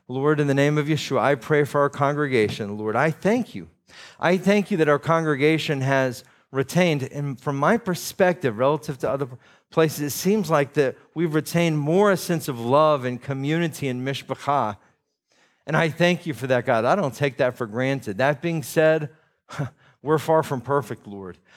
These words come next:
I pray for our congregation, for each of us, uh, not even as a whole, but individually, I pray for each of us as we combine for, for the, for the, the whole. I pray that each of us, Lord, has,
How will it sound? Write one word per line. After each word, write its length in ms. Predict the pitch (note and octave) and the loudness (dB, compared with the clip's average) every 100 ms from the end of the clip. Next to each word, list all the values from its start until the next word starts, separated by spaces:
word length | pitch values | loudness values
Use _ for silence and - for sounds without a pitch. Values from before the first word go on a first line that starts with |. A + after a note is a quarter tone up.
| - | -4
I 140 | D#3 D#3 | -2 0
pray 320 | - E3+ E3+ | 2 2 2
for 280 | - D3 A#2+ | 0 0 0
our 160 | C#3+ | 0
congregation, 680 | - D3+ D3+ C3+ D3+ D3 D3+ | 0 -2 -2 -2 -2 -2 -6
for 160 | - - | -6 -2
each 320 | G#3+ G#3+ F3+ | 0 0 -2
of 120 | C#3 | 2
us, 380 | C3+ G#2+ - - _ _ _ - | 2 2 -4 -16 _ _ _ -4
uh, 360 | D3+ D3+ C#3+ B2+ | 2 2 2 -2
not 280 | E3 F#3 G#3+ | 0 2 2
even 280 | A3 F#3 D#3 | 2 2 2
as 200 | D3+ C3 | 0 0
a 60 | |
whole, 360 | A2 D3+ D3+ B2 | -2 0 2 2
but 260 | A#2+ C3 | 0 0
individually, 920 | F#3+ F3 F3 A#2 E3+ C#3+ D3+ C#3 A#2 A2 | 2 2 2 2 0 0 -2 0 2 0
I 80 | |
pray 280 | A#2 D#3+ D#3+ | 0 0 0
for 160 | - C#3 | -2 -4
each 240 | F3 - | -4 -2
of 80 | C3+ | -2
us 160 | B2+ B2+ | -4 -4
as 140 | B2 | -8
we 100 | C3+ | -10
combine 640 | - D3 B2 C3+ D3 D3 | -6 -4 0 2 2 0
for, 260 | - B2+ B2 | -6 -10 -10
for 220 | - C3+ | -4 -2
the, 180 | B2 A2+ - _ | -2 -4 -6 _
for 180 | - D3+ | -2 2
the, 380 | C3 B2 A#2+ A2+ | 4 4 2 -2
the 120 | A#2+ | -6
whole. 500 | F#2+ D#3 D#3 A2 A#2 _ - - | -2 0 0 -2 -8 _ -20 -2
I 100 | G#3 | 0
pray 240 | G3+ G3+ F#3+ | 2 2 2
that 160 | F#3 | 2
each 320 | G3+ G#3+ - | 0 -4 -4
of 100 | E3+ | -4
us, 200 | C#3 - | -4 -4
Lord, 240 | D3+ C#3+ C#3 | -4 -2 0
has, 320 | D3 D3 | 2 2